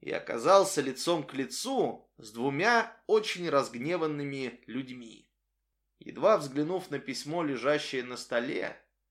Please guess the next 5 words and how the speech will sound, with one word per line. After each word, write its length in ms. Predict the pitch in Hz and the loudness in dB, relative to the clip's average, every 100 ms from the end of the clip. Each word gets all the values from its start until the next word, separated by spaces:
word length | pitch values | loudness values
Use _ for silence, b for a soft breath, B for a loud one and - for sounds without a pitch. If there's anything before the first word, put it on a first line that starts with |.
| _ | _
Сэнди 560 | - - 220 214 175 160 | -10 2 4 4 0 0
сам 600 | - 180 196 185 147 - | 2 6 8 6 0 -10
затрясся 760 | - 131 123 139 165 156 - 147 | -6 -2 0 2 2 2 0 -2
от 260 | 143 139 120 | 0 -6 -6
гнева. 520 | 131 123 104 - | -10 -10 -12 -16